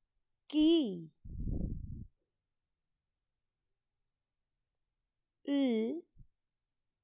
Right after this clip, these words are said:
Lion. L. Lamp. M.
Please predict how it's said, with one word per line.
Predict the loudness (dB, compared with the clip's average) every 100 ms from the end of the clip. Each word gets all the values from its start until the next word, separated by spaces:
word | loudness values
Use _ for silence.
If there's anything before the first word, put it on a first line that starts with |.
| _ _ _ _ -2
Lion. | 2 4 6 6 4 2 -4 -8 -6 -4 -6 -10 -16 _ _ _ _ _ _ -2
L. | 2 4 4 2 0 -4 _ _ _ _ _ _ _ _ _ _ _ _ _
Lamp. | 0 4 4 4 2 0 -2 -8 _ _ _ _ _ _ _ _ _ _ _ _ -8 -6 -4 -6 -6 -8 -12 _ _ _ _ _ _ _ _ _ _ -20 -20 _ _ _ _ _ _ _ _ _ -20 -20 -20 _ _
M. | 0 2 4 2 0 -4